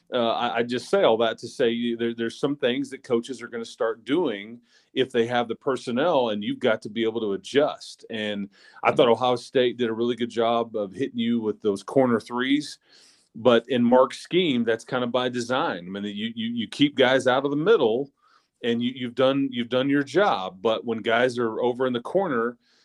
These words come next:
and you overhelp, and they, and their o-, shooters, you know, open in the corner, if they knock 'em down, y-, this is kinda what you've preferred. And, and if teams are good enough to do that, you're, you're,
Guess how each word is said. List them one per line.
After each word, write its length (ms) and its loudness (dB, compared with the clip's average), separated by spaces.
and 160 -2
you 100 -4
overhelp, 720 4
and 220 -10
they, 140 -8
and 120 -8
their 160 -4
o-, 140 -4
shooters, 600 -8
you 100 -4
know, 280 -2
open 280 0
in 80 -4
the 80 -4
corner, 360 0
if 80 -4
they 140 -2
knock 260 -2
'em 120 -2
down, 480 0
y-, 180 -10
this 240 2
is 100 0
kinda 280 6
what 240 4
you've 240 0
preferred. 640 2
And, 180 -4
and 260 -6
if 160 -2
teams 300 -4
are 60 -6
good 160 -2
enough 200 -2
to 80 -12
do 220 -2
that, 380 -2
you're, 200 -4
you're, 420 -4